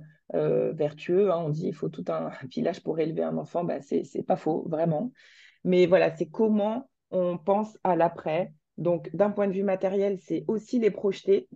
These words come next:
Euh, voilà, avec cette poussette, euh, qu'est-ce que tu imagines faire ? Comment tu vas la ranger ? Où est-ce qu'elle va être stockée ? Est-ce que c'est dans une cage d'escalier ? Est-ce que c'est sur un palier ? Est-ce que c'est dans une entrée d'appartement ?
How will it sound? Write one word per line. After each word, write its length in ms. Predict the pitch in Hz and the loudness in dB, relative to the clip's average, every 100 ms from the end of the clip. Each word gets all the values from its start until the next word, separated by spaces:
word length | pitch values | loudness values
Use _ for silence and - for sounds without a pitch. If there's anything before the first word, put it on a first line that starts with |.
| - _ _ _ | -20 _ _ _
Euh, 180 | - 156 | -4 -2
voilà, 240 | 156 175 196 | 0 2 2
avec 180 | 180 | 0
cette 200 | - 165 | -2 -4
poussette, 420 | 156 175 196 190 160 | -4 -4 -2 -2 -4
euh, 80 | |
qu'est-ce 240 | 156 190 - | -6 -8 -6
que 80 | 180 | -8
tu 220 | - 180 | -4 -4
imagines 400 | 175 160 160 165 | -2 -2 -2 -2
faire ? 420 | 156 190 208 - | 6 6 6 2
Comment 320 | 202 190 185 | 2 4 2
tu 160 | 180 180 | -2 -2
vas 140 | 160 | 0
la 80 | 151 | 0
ranger ? 520 | 151 196 185 170 170 160 _ | 0 0 0 0 -2 -4 _
Où 100 | 175 | 0
est-ce 120 | 180 185 | 0 2
qu'elle 160 | 175 | 0
va 120 | 160 | 2
être 140 | 156 - | -2 -2
stockée ? 460 | - 208 196 185 | -4 -2 0 0
Est-ce 180 | 165 165 | 0 -2
que 80 | - | -6
c'est 220 | 156 170 | -4 -2
dans 160 | 165 156 | -2 -2
une 200 | 160 156 | -2 0
cage 200 | 170 160 | 2 2
d'escalier ? 420 | 165 160 208 190 | 0 2 2 4
Est-ce 120 | 143 - | 4 2
que 80 | |
c'est 180 | 160 - | -6 -6
sur 200 | 160 170 | -8 -6
un 80 | 170 | -4
palier ? 320 | 170 202 180 | 2 2 4
Est-ce 160 | 151 151 | 0 0
que 100 | 160 | -6
c'est 140 | 160 | -4
dans 160 | 156 156 | -4 -4
une 180 | 160 170 | -6 -6
entrée 260 | 170 190 | -2 2
d'appartement ? 640 | 175 170 - 208 202 147 | 2 0 -2 0 0 0